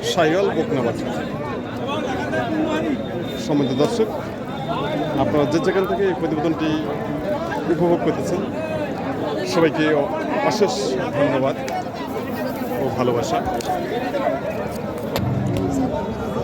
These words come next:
আমাদের সামনে এখানে একটি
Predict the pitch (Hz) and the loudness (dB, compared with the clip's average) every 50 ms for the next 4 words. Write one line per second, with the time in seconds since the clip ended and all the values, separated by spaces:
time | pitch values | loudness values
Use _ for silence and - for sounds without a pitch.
0 | 226 233 240 277 294 254 202 - - - - - - - 196 - - 120 117 120 | -2 0 2 4 4 4 2 -2 -6 -6 -6 -6 -4 -4 -2 -2 0 0 0 0
1 | 127 143 151 165 165 160 - 185 170 170 175 180 185 151 - 151 156 151 143 135 | 0 0 0 0 0 0 0 2 2 4 4 4 2 2 2 2 2 2 2 2
2 | - - - 160 147 135 123 123 | 2 2 2 0 -2 -2 -2 -4